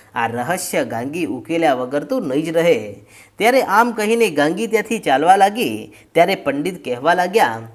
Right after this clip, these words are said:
કે, "ગાંગી, ક્યાં ચાલી છે? આ હવન ચાલુ છે, એમાં બધાએ રહેવાનું છે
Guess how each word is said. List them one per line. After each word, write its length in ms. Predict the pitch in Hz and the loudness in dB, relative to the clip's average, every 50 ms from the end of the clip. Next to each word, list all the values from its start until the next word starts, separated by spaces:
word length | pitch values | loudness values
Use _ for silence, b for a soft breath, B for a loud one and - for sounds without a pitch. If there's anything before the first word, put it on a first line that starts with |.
| - _ | -16 _
કે, 100 | - 180 | -8 -8
"ગાંગી, 380 | 160 131 123 127 143 165 208 208 | -6 -6 -6 -6 -6 -6 -8 -8
ક્યાં 220 | - - 135 143 | -4 -2 -2 -2
ચાલી 320 | 160 190 180 180 202 226 214 | 0 0 -2 -2 -2 -4 -6
છે? 380 | - 220 131 104 104 98 98 - b b b b b | -4 -4 -4 -4 -6 -10 -12 -18 b b b b b
આ 120 | - 131 | -4 -4
હવન 380 | 123 104 110 110 113 131 151 175 | -4 -4 -6 -6 -6 -4 -6 -4
ચાલુ 340 | 165 - 180 165 - 196 214 | -4 -2 -2 -2 -2 -2 -4
છે, 420 | - - - 110 104 98 90 - b b b b | -4 -2 -4 -4 -4 -6 -12 -16 b b b b
એમાં 420 | 135 143 156 208 190 123 107 107 120 | -4 -2 0 2 2 2 0 -2 -6
બધાએ 380 | 123 120 127 135 151 190 226 | -6 -2 0 2 2 2 2
રહેવાનું 480 | 180 127 113 113 120 131 143 165 180 165 | 0 -2 -4 -4 -2 -2 -4 -4 -6 -6
છે 260 | - - 117 104 104 | -6 -4 -4 -4 -6